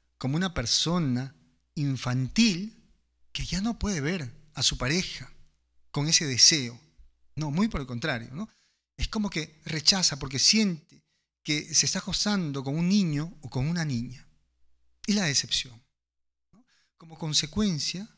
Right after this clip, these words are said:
la ausencia del amor. Ya la pareja llega a decepcionarse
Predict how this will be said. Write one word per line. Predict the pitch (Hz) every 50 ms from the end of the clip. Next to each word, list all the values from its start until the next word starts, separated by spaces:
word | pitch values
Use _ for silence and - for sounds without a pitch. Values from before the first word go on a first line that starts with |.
| _ _ _ _ _ _ _ _ -
la | 143 127
ausencia | 131 120 - - 135 127 117 - 123
del | 117 117 127
amor. | 165 220 262 254 - - - _ _ _ _ _ _ _ - _ _ _ _ _ _ _ _ _ _ _ _ _ _ _ _ _ _ _ _ _ _ _ _ _ _ _ -
Ya | 139 165
la | 196 196
pareja | - 151 170 - 165
llega | 143 139 160 175 190 185
a | 156
decepcionarse | 131 127 127 127 - - 120 123 156 170 160 - - 180 170